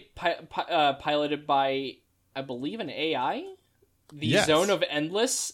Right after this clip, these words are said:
Speaker 1: A I, which is a hell of a name, Zoe.
Speaker 2: Uh, no relation, I assume?
Speaker 1: No relation to Zone of the Enders at all.
Speaker 2: <laughs>
Speaker 1: Um,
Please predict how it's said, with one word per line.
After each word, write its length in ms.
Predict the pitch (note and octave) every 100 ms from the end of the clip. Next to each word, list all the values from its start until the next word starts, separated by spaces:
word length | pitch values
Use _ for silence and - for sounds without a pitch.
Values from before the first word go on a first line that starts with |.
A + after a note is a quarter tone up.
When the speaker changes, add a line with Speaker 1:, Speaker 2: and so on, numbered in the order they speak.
| -
Speaker 1:
A 200 | F3 E3+
I, 300 | D#3+ E3+ A#3
which 220 | G#3+ -
is 100 | D3+
a 140 | D3 C3+
hell 200 | E3 F#3+
of 80 | F3
a 60 |
name, 480 | C#3 C3+ D3 F#3+ F3+ C3+
Zoe. 560 | C#3 C3 D3 F3+ A#3+ - _
Speaker 2:
Uh, 240 | G#2 G2+ G2
no 140 | A2 B2+
relation, 540 | B2 A#2+ G#2+ F3 G#3
I 120 | D#3
assume? 380 | E3+ - D#3 G#3+ - _ _ _
Speaker 1:
No 180 | F3 F3
relation 380 | G3 G3+ G3 G3
to 160 | F#3 F3
Zone 260 | F3 E3
of 80 | D#3+
the 120 | D3+
Enders 260 | C#3+ B2+ B2+
at 100 | B2+
all. 320 | A2+ A#2 - _
Speaker 2:
<laughs> 340 | - - C#5+
Speaker 1:
Um, 540 | C3 B2+ B2 B2 C3